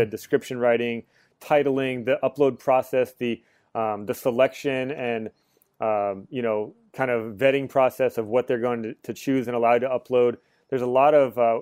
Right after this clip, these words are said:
Speaker 2: work that goes in, into that that, uh, I did not, not enjoy, and I always found it to be very cumbersome. Um, and so first you have to do that. Once you finally jump through all those hoops and get your images up there, then you have to wait for other people to find them,
Speaker 1: Yeah.
Speaker 2: find, find your images.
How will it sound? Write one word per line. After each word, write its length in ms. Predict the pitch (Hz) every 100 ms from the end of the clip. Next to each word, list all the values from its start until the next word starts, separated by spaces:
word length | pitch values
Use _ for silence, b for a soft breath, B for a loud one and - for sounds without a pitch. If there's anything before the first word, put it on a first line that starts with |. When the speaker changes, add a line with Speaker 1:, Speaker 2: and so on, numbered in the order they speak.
| -
Speaker 2:
work 360 | 120 135 143
that 140 | 127 113
goes 220 | 120 110
in, 180 | 123 123
into 180 | 139 117
that 300 | 113 101 -
that, 320 | 110 107 -
uh, 140 | 107 107
I 100 | 117
did 140 | 110
not, 320 | 110 120 143 -
not 220 | 120 117
enjoy, 420 | 110 110 101 101 _ -
and 220 | 110 110
I 80 | 113
always 200 | 117 -
found 220 | 120 110
it 20 |
to 40 | 98
be 60 |
very 200 | 107 117
cumbersome. 580 | 110 120 107 - 101 95 _ _ _ _ -
Um, 240 | 110 104 113
and 100 | 120
so 180 | 139 143
first 260 | 170 175
you 60 | 185
have 80 | 147
to 60 |
do 120 | 139 131
that. 220 | 120 113
Once 320 | 143 208 -
you 60 | 156
finally 300 | 165 151 127
jump 280 | 113 147
through 100 | 139
all 100 | 135
those 180 | 120 110
hoops 200 | 151 139
and 100 | 120
get 160 | 139 131
your 80 | 127
images 240 | 113 107
up 180 | 156 -
there, 260 | 127 117 _ b b
then 160 | 135 190
you 60 | 185
have 120 | 170
to 60 | 143
wait 200 | 147 147
for 100 | 139
other 140 | 135
people 460 | - 165 160 131 123
to 180 | - 117
find 440 | - 135 127 98
them, 260 | 117 156 107
Speaker 1:
Yeah. 400 | 196 208 247 269
Speaker 2:
find, 300 | 143 143 127
find 200 | 139 135
your 100 | 127
images. 480 | 170 123 104 110